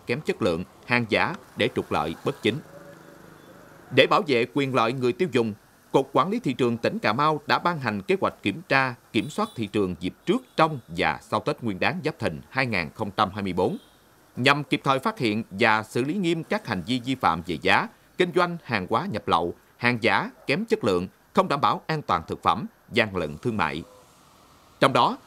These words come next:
chú trọng các mặt hàng thiết yếu như bánh kẹo, rượu, bia,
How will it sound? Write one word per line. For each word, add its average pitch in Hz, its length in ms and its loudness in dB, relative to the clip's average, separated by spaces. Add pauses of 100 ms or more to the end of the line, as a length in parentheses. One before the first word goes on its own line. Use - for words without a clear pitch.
(140)
chú 247 160 0
trọng 123 280 2
các - 160 -2
mặt 117 140 -2
hàng 120 200 0
thiết 214 200 -4
yếu 196 260 0
như 151 320 0
bánh 170 260 -2
kẹo, 95 280 2 (140)
rượu, 98 300 -2 (100)
bia, 165 240 2